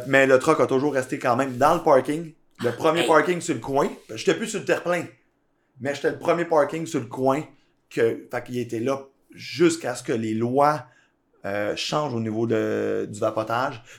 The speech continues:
Speaker 1: puis qui m'en-, qui empêche certaines publicités comme ça. Fait qu'il était là, ça avait vraiment, en dedans de un mois, même pas, j'avais vu des, j'avais doublé mon chiffre d'affaires.
Speaker 2: Big. Incroyable. Puis cette
Speaker 1: C'est
Speaker 2: anecdote-là me fait penser à une vidéo que j'ai regardée hier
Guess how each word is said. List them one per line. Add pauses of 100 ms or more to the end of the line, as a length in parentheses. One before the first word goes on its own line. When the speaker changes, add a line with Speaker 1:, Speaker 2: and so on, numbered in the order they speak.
Speaker 1:
puis
qui
m'en-,
qui
empêche
certaines
publicités
comme
ça. (280)
Fait
qu'il
était
là,
ça
avait
vraiment,
en
dedans
de
un
mois,
même
pas, (300)
j'avais
vu
des,
j'avais
doublé
mon
chiffre
d'affaires. (460)
Speaker 2:
Big. (380)
Incroyable.
Puis
cette
Speaker 1:
C'est
Speaker 2:
anecdote-là
me
fait
penser
à (180)
une
vidéo
que
j'ai
regardée
hier